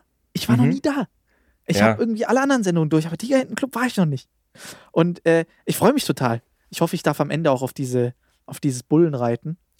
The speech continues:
Speaker 2: Oh ja.
Speaker 1: Ich werd nicht runterfallen. Ich werd nicht runterfallen.
Speaker 2: Geil, geil.
Speaker 1: Aber bei
Speaker 2: Ja,
Speaker 1: uns
Speaker 2: das
Speaker 1: wird ein bisschen komisch. Also, ähm, du warst ja da,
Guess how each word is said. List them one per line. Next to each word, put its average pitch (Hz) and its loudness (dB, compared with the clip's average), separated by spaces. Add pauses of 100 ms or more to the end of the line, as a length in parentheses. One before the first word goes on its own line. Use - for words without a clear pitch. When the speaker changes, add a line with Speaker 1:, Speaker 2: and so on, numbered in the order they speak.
Speaker 2:
Oh 117 4
ja. 113 4
Speaker 1:
Ich - -12
werd 143 2
nicht - -6
runterfallen. 131 -2
Ich - -14
werd - -6
nicht - -14
runterfallen. 120 -10 (300)
Speaker 2:
Geil, 95 2
geil. 98 -2 (480)
Speaker 1:
Aber - 4
bei 120 6
Speaker 2:
Ja, 123 12
Speaker 1:
uns 151 8
Speaker 2:
das - 2
Speaker 1:
wird 233 2
ein - -6
bisschen 208 -2
komisch. 202 -2 (280)
Also, 170 4
ähm, 165 -2
du 220 0
warst 220 2
ja 196 2
da, 190 -2